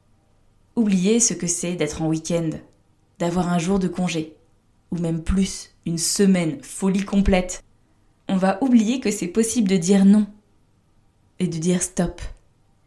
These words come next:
Car on veut tout, tout donner à notre projet et petit à petit, on va s'oublier.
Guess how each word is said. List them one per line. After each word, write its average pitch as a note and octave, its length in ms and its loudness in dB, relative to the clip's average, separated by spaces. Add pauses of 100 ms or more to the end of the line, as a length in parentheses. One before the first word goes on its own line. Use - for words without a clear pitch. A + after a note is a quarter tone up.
(140)
Car G3+ 180 2
on G#3 80 4
veut G3 220 2
tout, D#3 200 -8 (640)
tout B3 200 2
donner F#3+ 340 4
à F3+ 40 2
notre E3+ 280 -2
projet F3 420 -2
et D3+ 340 -4 (300)
petit G3 320 -2
à E3 60 0
petit, - 400 -10 (200)
on D#3 100 -2
va D#3 120 -2
s'oublier. B2+ 480 -8